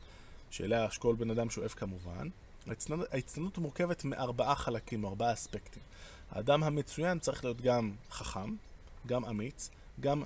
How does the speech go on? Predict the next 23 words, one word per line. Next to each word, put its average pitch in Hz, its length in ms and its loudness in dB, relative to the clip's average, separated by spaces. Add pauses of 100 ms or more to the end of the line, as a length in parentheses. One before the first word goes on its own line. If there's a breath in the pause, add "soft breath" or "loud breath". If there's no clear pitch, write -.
(200)
מיושב 135 760 4 (100)
בדעתו, 143 600 4
או 113 200 6
מתון, 131 540 0 (460 loud breath)
בהמשך - 340 -2
אנחנו 107 580 -2
נראה 110 200 0
דוגמאות 113 340 -2
למה 110 120 0
זה 107 120 -4
אומר, 180 240 4 (840 loud breath)
וגם 151 460 8 (520)
צדיק. 120 400 0 (320)
אה, 120 60 -4 (840)
צריך - 180 -4
לפעול, 120 460 4
אה, 107 540 4
לעשות 107 280 0
משהו 123 260 -2
שקשור 113 300 -4
בצדק. 170 540 2 (600 loud breath)
יש 139 200 4
גם, 139 340 8